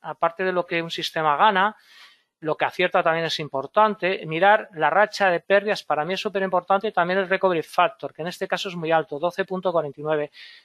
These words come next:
Por encima de siete ya son sistemas excelentes. El recovery factor es dividir la ganancia neta entre la peor racha de pérdidas. También miro el profit factor, que es muy bueno, cuatro cincuenta y tres. Por encima de dos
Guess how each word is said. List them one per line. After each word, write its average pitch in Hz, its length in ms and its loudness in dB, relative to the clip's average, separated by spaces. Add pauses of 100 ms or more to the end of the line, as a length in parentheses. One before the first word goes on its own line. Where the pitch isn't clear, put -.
Por 165 140 0
encima 190 220 0
de 208 60 4
siete 208 360 0
ya 202 140 4
son 202 420 0 (180)
sistemas 185 600 -2
excelentes. 151 760 -4
El 147 120 -2
recovery 220 380 2
factor 220 360 4
es 196 140 0
dividir 180 280 2
la 170 120 4
ganancia 190 480 2
neta 214 340 4
entre 214 460 2 (160)
la 165 200 4
peor 180 300 2
racha 185 500 0 (420)
de 147 220 -4
pérdidas. 143 640 0
También 202 280 2
miro 233 200 4
el 233 80 -2
profit 202 320 0
factor, 196 500 0
que 180 80 -6
es 165 100 -8
muy 175 160 -2
bueno, 185 300 2
cuatro 165 500 0
cincuenta 151 480 -8
y 147 60 -14
tres. 220 360 0
Por 208 140 -2
encima 185 380 0
de 185 120 4
dos 214 300 4